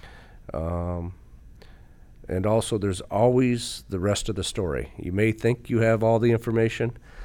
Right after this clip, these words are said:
uh, but we have to gather or gain as more if we can when we were provided the opportunity, and just do the best with what we've got.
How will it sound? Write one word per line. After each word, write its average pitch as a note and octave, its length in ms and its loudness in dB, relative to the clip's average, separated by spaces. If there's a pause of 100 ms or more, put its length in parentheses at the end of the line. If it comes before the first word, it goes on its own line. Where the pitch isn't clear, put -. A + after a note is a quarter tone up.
(240)
uh, F2+ 320 -2
but F#2 220 -4
we G2 140 0
have G2+ 160 2
to G2+ 80 -6
gather G#2+ 560 2
or F#2 260 -2
gain G#2 560 2
as F2 220 -4 (300)
more B2+ 340 8
if A#2+ 120 2
we A#2+ 100 0
can A2 360 2
when G#2+ 260 2
we A2 180 -2
were G2 200 -2
provided G2 400 -2
the G2 120 0
opportunity, F#2+ 720 -2
and E2+ 220 -4
just - 220 -10 (500)
do G2 100 -4
the F#2 100 -2
best G#2 300 0
with - 140 -8
what G#2+ 120 0
we've G2+ 160 -4
got. A2+ 300 -2